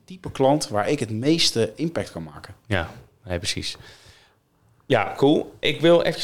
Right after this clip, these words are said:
Speaker 2: naar, eh, het stukje promotie. Dus we hebben het bedenken, post-its, eh, pitchen, uitgeven, schrijven.
Speaker 1: Ja.
Speaker 2: Eh, wil ik zo nog wat over doen. Maar vooral een stukje promotie.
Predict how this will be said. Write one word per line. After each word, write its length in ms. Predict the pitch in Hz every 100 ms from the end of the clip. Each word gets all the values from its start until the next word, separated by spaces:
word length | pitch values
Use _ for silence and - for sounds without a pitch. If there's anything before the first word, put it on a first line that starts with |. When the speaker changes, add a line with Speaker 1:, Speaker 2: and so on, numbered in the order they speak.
| -
Speaker 2:
naar, 220 | 160 -
eh, 160 | 156
het 140 | 156 151
stukje 380 | - - 139 139
promotie. 720 | - 127 127 127 - - -
Dus 140 | 104
we 60 | 117
hebben 480 | 113 117 113 113 87 -
het 220 | - 113 107
bedenken, 720 | 120 139 151 156 151 147 -
post-its, 680 | 135 139 139 135 135 -
eh, 260 | - 92 87 -
pitchen, 480 | 151 151 - 143 -
uitgeven, 720 | 135 139 - 135 135 131 127 - - _ -
schrijven. 760 | - 107 95 107 - 160 254 - -
Speaker 1:
Ja. 360 | 196 233 156 - _ _
Speaker 2:
Eh, 480 | 104 104 104 104 104
wil 140 | 104
ik 60 | 104
zo 100 | 123
nog 120 | 131
wat 180 | 135 135
over 220 | 131 120
doen. 160 | 123 -
Maar 200 | 123 120
vooral 200 | - 170
een 80 | 147
stukje 240 | - -
promotie. 640 | - 120 156 - - 92